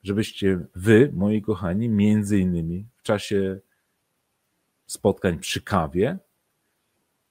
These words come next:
e, mogli tą sprawę wyprostować.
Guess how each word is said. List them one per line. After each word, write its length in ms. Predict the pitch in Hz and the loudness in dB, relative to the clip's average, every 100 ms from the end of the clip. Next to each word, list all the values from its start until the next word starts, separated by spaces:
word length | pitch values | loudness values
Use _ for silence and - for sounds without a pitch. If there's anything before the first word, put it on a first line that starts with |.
| - | -12
e, 580 | 87 87 87 85 85 87 | -8 -6 -4 -6 -6 -2
mogli 640 | 98 107 104 110 123 127 _ | 2 2 2 -2 -4 -6 _
tą 140 | - 131 | -2 -2
sprawę 460 | - 107 110 139 | -2 -4 -2 -2
wyprostować. 760 | 143 208 302 294 - - - | -2 -2 -2 -2 -4 -8 -16